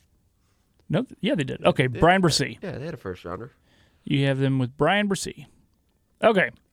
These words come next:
Speaker 2: I'm gonna have them taking Jair Brown, corner from Penn State.
Speaker 1: Okay.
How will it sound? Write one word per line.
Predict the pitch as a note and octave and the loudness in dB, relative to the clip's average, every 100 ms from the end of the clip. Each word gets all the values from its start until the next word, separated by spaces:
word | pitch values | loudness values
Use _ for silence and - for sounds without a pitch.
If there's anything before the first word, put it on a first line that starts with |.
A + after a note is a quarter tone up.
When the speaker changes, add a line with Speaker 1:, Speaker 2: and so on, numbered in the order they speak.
| _ _ _ _ _ _ _ _ - - | _ _ _ _ _ _ _ _ -20 2
Speaker 2:
I'm | D3+ | 6
gonna | F3+ | 6
have | E3+ D#3 | 6 4
them | D3 | 2
taking | D#3 C#3+ A#2 | 0 0 0
Jair | A#2+ B2+ B2 A#2 | 4 4 4 0
Brown, | A2 A2+ A2 G2+ - _ | 2 2 2 -2 -10 _
corner | A#2 A2 | -4 -4
from | G#2 F#2+ | -4 -8
Penn | G#2+ G2 | -8 -6
State. | - F#2+ - _ _ _ _ _ _ _ _ - | -2 -2 -4 _ _ _ _ _ _ _ _ 0
Speaker 1:
Okay. | A#3 B3 | 2 2